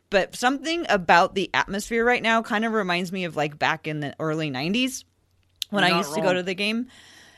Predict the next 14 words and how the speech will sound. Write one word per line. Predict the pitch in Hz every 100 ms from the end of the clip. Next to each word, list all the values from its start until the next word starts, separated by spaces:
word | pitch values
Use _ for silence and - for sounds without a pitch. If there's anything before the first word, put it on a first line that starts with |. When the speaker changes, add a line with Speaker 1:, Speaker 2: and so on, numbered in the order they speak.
| _ _ _ _
Speaker 1:
Okay, | - 370 151
so | 226 226
you, | 202 196
so | - 240
you | 233 269
feel | 285 294 277
a |
little | 262 254
bit | 277
something | - 233
like | 262 247
that | 254
too? | 269 254 277 -
Speaker 2:
The, | 156 208